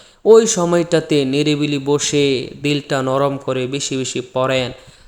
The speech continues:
আবার দোয়া কবুল হয় ফরজ নামাজের পরে, ফরজ নামাজের সালাম ফেরানোর পরে আপনি মনে মনে এই দোয়াটা বেশি বেশি পড়েন। এবং নফল এবং সুন্নত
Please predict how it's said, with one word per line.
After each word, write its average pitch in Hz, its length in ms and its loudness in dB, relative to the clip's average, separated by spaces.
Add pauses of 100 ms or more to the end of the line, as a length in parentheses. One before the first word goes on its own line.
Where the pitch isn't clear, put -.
(200)
আবার 180 400 4
দোয়া 185 220 4
কবুল 185 340 2
হয় 160 340 4
ফরজ 156 500 0
নামাজের 151 480 -2
পরে, 127 440 -4 (160)
ফরজ 143 360 0
নামাজের 139 400 0
সালাম 151 480 0
ফেরানোর 156 460 -2
পরে 190 460 4 (400)
আপনি 147 320 -4
মনে 135 320 -2
মনে 135 240 -4
এই 180 260 0
দোয়াটা 135 500 -2
বেশি 190 280 0
বেশি 151 220 -2
পড়েন। 139 440 0 (440)
এবং 208 480 4 (220)
নফল 160 560 4
এবং 156 280 0
সুন্নত 165 540 0